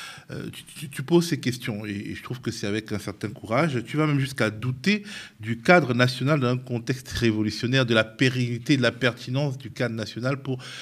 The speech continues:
Speaker 1: euh, euh, euh, disons, euh, canaliser les formes de violence contre-révolutionnaire. On, on, on va y arriver, mais déjà, la question de la violence révolutionnaire.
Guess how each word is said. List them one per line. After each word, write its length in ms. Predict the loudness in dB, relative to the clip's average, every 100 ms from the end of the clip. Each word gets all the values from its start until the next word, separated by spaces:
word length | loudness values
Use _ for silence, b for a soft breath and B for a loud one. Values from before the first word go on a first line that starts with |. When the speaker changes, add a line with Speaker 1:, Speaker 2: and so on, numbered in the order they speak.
| B -4
Speaker 1:
euh, 160 | -2 0
euh, 220 | 0 0 -2 -4
euh, 40 |
disons, 400 | -6 -2 0 0
euh, 120 | -4 -6 -6 -8 -10 -8
canaliser 500 | 0 2 4 2 4
les 120 | 2 2
formes 240 | 2 2
de 80 | 2
violence 320 | 0 -2 -2
contre-révolutionnaire. 800 | -4 -6 -4 -2 -2 0 0 0
On, 160 | -2 -4
on, 280 | -6 -2 2
on 40 |
va 240 | 4 4
y 260 | 2 -2 2
arriver, 340 | 4 4 4
mais 180 | 2 -2 B B B -2
déjà, 340 | 2 6 4 4
la 140 | 4 4
question 400 | 2 -4 -2 2
de 60 |
la 160 | 2 0
violence 380 | -4 0 0 0
révolutionnaire. 840 | -2 -2 -2 -4 -6 -8 -10 -12